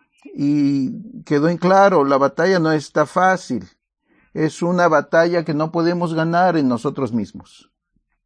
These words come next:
Le quise dejar claro también que en este lado de la gloria, o sea, en este planeta,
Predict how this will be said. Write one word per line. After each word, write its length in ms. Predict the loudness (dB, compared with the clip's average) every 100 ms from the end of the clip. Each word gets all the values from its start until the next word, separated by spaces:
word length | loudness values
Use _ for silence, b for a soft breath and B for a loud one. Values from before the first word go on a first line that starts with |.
| _ _ _ _ _ _ _ _ _ _ _ _ _ _ _ _ _ _ _ _ _ _ _ _ _ _ _ _ _ _ -20
Le 560 | -10 0 4 6 4
quise 260 | 0 -2 0
dejar 280 | 2 0 0
claro 400 | 2 2 2 0
también 580 | 0 2 2 2 0 -2
que 300 | 2 4 4
en 100 | 4
este 360 | 0 0 2
lado 300 | 4 2 2
de 200 | 2 2
la 160 | 4 2
gloria, 600 | 2 4 2 2 0 0
o 120 | -2
sea, 220 | -2 0
en 120 | 2
este 360 | 0 -2 -2 -4
planeta, 800 | 0 0 0 -4 -2 -2 -2